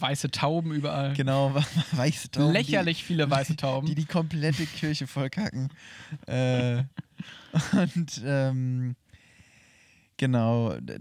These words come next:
Speaker 2: d-, das war aber eigentlich immer, ähm, also gerade das, was du, also diese Zeremonien, das ist natürlich auch, da hat jeder irgendwie eine andere Vorstellung. Also ich hab, ähm, ich fand das, äh, mal irgendwie ganz schön so, mal fand ich's ein bisschen sehr kitschig und,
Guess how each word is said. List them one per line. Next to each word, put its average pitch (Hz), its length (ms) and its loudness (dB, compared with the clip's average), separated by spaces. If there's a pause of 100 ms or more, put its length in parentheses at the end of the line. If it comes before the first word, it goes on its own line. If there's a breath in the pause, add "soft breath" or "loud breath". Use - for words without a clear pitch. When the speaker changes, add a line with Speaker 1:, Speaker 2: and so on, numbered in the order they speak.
(100)
Speaker 2:
d-, - 220 -10
das - 260 -4
war 147 80 2
aber 175 160 0
eigentlich 190 360 -4
immer, 226 640 0
ähm, 175 680 2
also 135 180 0
gerade 139 240 2
das, 156 180 -2
was 147 120 -4
du, 117 100 -8
also 123 200 -2 (240)
diese 123 300 -6
Zeremonien, 135 600 0
das 139 120 0
ist 127 60 -10
natürlich 131 260 -2
auch, 120 60 -2
da 117 80 -2
hat 110 80 -4
jeder 120 180 -2
irgendwie 120 200 0
eine 110 200 0
andere 123 220 0
Vorstellung. 135 540 -2
Also 113 160 -2
ich - 100 -2
hab, - 180 -4
ähm, 107 540 -2 (960)
ich - 80 -16
fand 117 260 -4
das, - 380 -2
äh, 101 280 -2
mal 110 500 0
irgendwie 117 280 -2
ganz 113 260 -2
schön 160 440 0
so, 143 260 -2
mal 113 280 0
fand 113 220 -4
ich's - 140 -8
ein 104 80 -10
bisschen 110 340 -2
sehr 104 180 -2
kitschig 131 400 -4
und, 107 200 -2